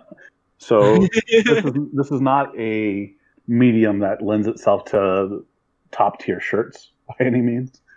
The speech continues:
Speaker 2: Yeah.
Speaker 1: But it's another part that I always get a chuckle out. I don't own any wrestling related. I, I own one wrestling related shirt. I have a bootleg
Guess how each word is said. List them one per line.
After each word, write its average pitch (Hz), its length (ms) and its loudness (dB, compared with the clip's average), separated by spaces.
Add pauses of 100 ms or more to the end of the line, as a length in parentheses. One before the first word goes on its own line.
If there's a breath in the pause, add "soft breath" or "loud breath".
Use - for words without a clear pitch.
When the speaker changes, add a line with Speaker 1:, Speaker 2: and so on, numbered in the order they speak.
(300 soft breath)
Speaker 2:
Yeah. 120 340 0 (600)
Speaker 1:
But 101 440 0 (480)
it's - 220 -2
another 104 320 2
part 98 300 -2
that 95 180 -8 (560 soft breath)
I 127 160 4
always 107 220 4
get 104 100 -6
a 98 60 -8
chuckle 101 320 -6
out. 101 140 -8
I 104 60 -4
don't 104 240 -2 (220)
own 117 240 -2
any 104 240 -2
wrestling 127 680 -2
related. 127 300 0
I, 117 160 2 (160)
I 113 100 4
own 120 220 2
one 117 180 2
wrestling 104 320 -4
related 104 380 -10
shirt. 101 280 -12
I 107 100 -10
have 104 120 0
a 104 60 -4
bootleg 107 500 -4